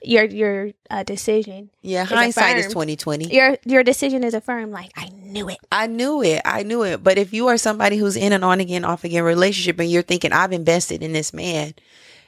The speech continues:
Speaker 2: child, you probably giving too much.
Speaker 1: I was gonna
Speaker 2: The
Speaker 1: say
Speaker 2: stock
Speaker 1: that.
Speaker 2: ain't what it ain't worth what you think it is.
Speaker 1: And a way to get, uh,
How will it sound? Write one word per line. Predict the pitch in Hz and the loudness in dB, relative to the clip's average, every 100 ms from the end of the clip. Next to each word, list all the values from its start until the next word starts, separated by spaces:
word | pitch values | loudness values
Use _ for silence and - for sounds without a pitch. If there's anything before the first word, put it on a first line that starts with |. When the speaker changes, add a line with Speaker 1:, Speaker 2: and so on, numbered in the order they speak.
| _ | _
Speaker 2:
child, | - 196 175 165 | 0 2 4 0
you | 170 185 | 0 -6
probably | - 208 170 | 0 0 0
giving | 160 170 156 | 0 0 -2
too | 151 165 | -4 -6
much. | 165 165 - - - - - | -6 -8 -8 -6 -8 -6 -2
Speaker 1:
I | 285 | 2
was | 302 | 2
gonna | 294 262 | 0 0
Speaker 2:
The | 254 277 | 2 4
Speaker 1:
say | 240 | 4
Speaker 2:
stock | 202 202 196 | 4 4 2
Speaker 1:
that. | |
Speaker 2:
ain't | 185 | 0
what | 175 165 | 4 4
it | 156 | 4
ain't | 170 165 | 0 2
worth | 170 180 | 4 2
what | 165 165 | 0 -2
you | 165 | -4
think | - 185 - - | -4 -4 -4 -6
it | 165 | 0
is. | 165 160 139 - - - | 2 0 -2 -8 -8 0
Speaker 1:
And | 262 | 2
a | 254 | 4
way | 240 254 | 4 4
to | 311 | 4
get, | 254 254 254 - | 4 6 6 4
uh, | 226 220 | 2 0